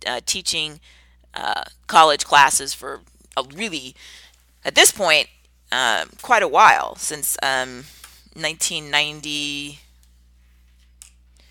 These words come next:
nineteen ninety-six, I think, is when I started my first, um,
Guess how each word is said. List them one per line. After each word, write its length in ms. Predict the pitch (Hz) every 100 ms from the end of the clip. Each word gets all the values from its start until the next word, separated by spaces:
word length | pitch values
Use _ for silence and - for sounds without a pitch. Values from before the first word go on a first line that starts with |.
| _ _ _ _ _ _ _ _ -
nineteen 400 | 170 190 - 185
ninety-six, 1080 | 175 156 139 - - - - - 196 - 143
I 120 | 135
think, 360 | - 123 98
is 100 | 120
when 120 | 139 135
I 60 |
started 600 | 139 - 139 135 135 -
my 160 | 113 131
first, 600 | - 135 135 - - -
um, 460 | - 135 131 123